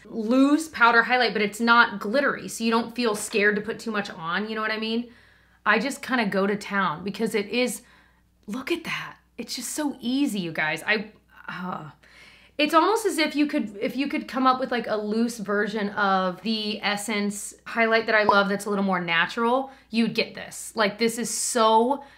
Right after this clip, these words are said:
gorgeous. It definitely has a sheen, but it's not glittery. It's not over the top. So you can put tons on and it just always looks so beautiful. It catches the light nicely. It's one of those that makes it look like, "What, is she wearing highlight? I can't tell. Is she just naturally dewy?" Maybe. So I wanna use a couple different things.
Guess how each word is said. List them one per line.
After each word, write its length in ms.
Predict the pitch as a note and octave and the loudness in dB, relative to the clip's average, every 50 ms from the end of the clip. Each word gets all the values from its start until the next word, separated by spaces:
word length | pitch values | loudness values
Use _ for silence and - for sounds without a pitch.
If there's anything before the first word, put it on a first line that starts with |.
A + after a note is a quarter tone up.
| - - | -16 -6
gorgeous. 380 | - G#3+ G#3 G3+ G3 F#3+ - | 0 0 2 2 2 -2 -2
It 40 | A3+ | 0
definitely 340 | G3+ A#3+ A#3+ C4 D4 D4 B3+ | 0 0 2 2 0 0 2
has 180 | A#3 C4 G#3+ | 2 2 2
a 60 | G#3 G3+ | 0 -2
sheen, 480 | - - - A#3+ A#3 A#3 A#3+ A#3+ A#3+ | -2 -2 0 2 2 2 4 4 4
but 120 | A3 G#3 F#3+ | 2 2 2
it's 200 | F3+ F3+ - G3+ | 0 0 -2 0
not 240 | F3+ D#3+ - G3 | 0 0 -2 -2
glittery. 400 | - A#3 A#3 C4+ C#4 C#4+ C#4 C4 | -4 0 2 4 4 4 2 0
It's 100 | A3 - | -2 0
not 180 | G#3+ G3+ F#3 G3 | 0 0 0 0
over 120 | G3 G3 | 0 -6
the 100 | F#3+ G3 | -6 -4
top. 320 | G3+ A3+ - - - - - - - - _ | 0 4 6 6 6 4 -2 -12 -18 -20 _
So 120 | - - | -4 -2
you 140 | B3 B3+ C4 | 0 0 0
can 140 | C#4 C4+ A3+ | 0 -2 -2
put 180 | A#3 A3 - | -4 -4 -8
tons 400 | - - - C#4 C#4+ D4 C4+ A#3+ | -8 -6 -2 -2 0 0 -2 -2
on 420 | - - A#3 A#3 A#3+ A#3 G#3+ G#3 G#3 | -2 -2 0 2 4 4 2 2 0
and 100 | G#3+ G#3 | -2 -4
it 100 | G#3 G3+ | -4 -4
just 180 | F#3+ A3 G#3+ - - | -4 -6 -8 -6 -4
always 400 | G#3+ A3 A3 A3 B3 B3+ A#3 - | -4 -2 0 0 0 0 0 -2
looks 280 | A3 G#3 G3 G3+ - - - - - - _ | -2 -2 -4 -4 -6 -16 -16 -20 -20 -20 _
so 320 | - - - - B3 B3+ A3+ | -14 -6 0 2 2 2 2
beautiful. 400 | G3+ A3+ A#3 A3 A3 - A3+ G#3+ | 2 0 0 0 0 0 -2 -4
It 100 | G3+ - | -4 -4
catches 360 | - A3+ A3+ A#3 - B3 G3+ | -2 -2 -2 -2 -2 -6 -4
the 100 | A#3+ G#3+ | -4 -2
light 340 | G#3 G3+ G3+ G#3 A3+ A3 A3 | 0 2 2 2 2 2 0
nicely. 420 | A3 G#3+ G#3 G#3 - A#3 A3+ A3+ | -2 -2 -2 -4 -4 -4 -2 -2
It's 140 | A3 A3+ - | -4 -4 0
one 140 | B3+ C4 C4+ | 0 2 4
of 80 | B3+ | 4
those 160 | C4+ B3+ B3 | 4 4 4
that 120 | B3+ B3 G#3+ | 2 0 0
makes 220 | A3 A3 A3 - | 0 0 0 -2
it 100 | B3 G#3+ | -4 -4
look 200 | G#3+ G#3+ G#3 - | -4 -6 -4 -2
like, 260 | A3+ G3+ F#3+ F#3+ - | 0 0 0 0 -2
"What, 140 | G3 G3 - | -6 -6 -6
is 120 | A3+ A3+ - | -6 -8 -6
she 140 | - D#4 | -6 -6
wearing 280 | D4 D4 D4+ D4 D4 C#4+ | -4 -2 -2 -2 -2 -4
highlight? 400 | C#4+ C#4 C#4 C#4 C#4+ C#4+ C#4 - | -6 -8 -6 -4 -4 -4 -4 -6
I 80 | - G3+ | -10 -10
can't 260 | - - B3+ B3 B3+ | -10 -8 -8 -8 -6
tell. 320 | - - A#3 G3+ F3+ F3 F#3 | -4 0 2 2 2 0 -2
Is 100 | E3+ - | -4 -6
she 140 | - G#3 | -8 -8
just 160 | F#3+ G#3+ A3 G#3+ | -6 -6 -4 -2
naturally 480 | G#3 G#3+ A#3 A3+ - B3 A3+ B3 B3 | 2 2 2 2 0 -4 -4 -4 -2
dewy?" 300 | - A#3+ A#3+ B3 B3 B3+ | -2 -2 -2 0 0 -2
Maybe. 420 | A#3+ G#3+ G#3 A3 A#3 G#3+ F#3+ F3+ F#3+ | -2 -2 -2 -2 -2 -4 -6 -8 -8
So 220 | - - A#3 A3+ | -6 -4 0 2
I 80 | G#3+ A3 | 2 2
wanna 420 | A3 A3 A3+ A#3 C#4 F4 F#4+ E4 | 2 2 2 2 2 2 0 -2
use 220 | C#4 B3+ A#3+ G3+ | -2 -2 -4 -4
a 80 | - - | -6 -6
couple 360 | - - - A3+ G#3+ A3+ A#3+ | -6 -4 -4 -4 -2 -2 -2
different 340 | G#3 G#3+ G3+ A3+ G3+ - - | -2 -2 -4 -4 -6 -6 -6
things. 400 | - G3 F#3 F#3 F#3+ G3 G3+ G#3 | -4 -4 -4 -4 -4 -6 -8 -8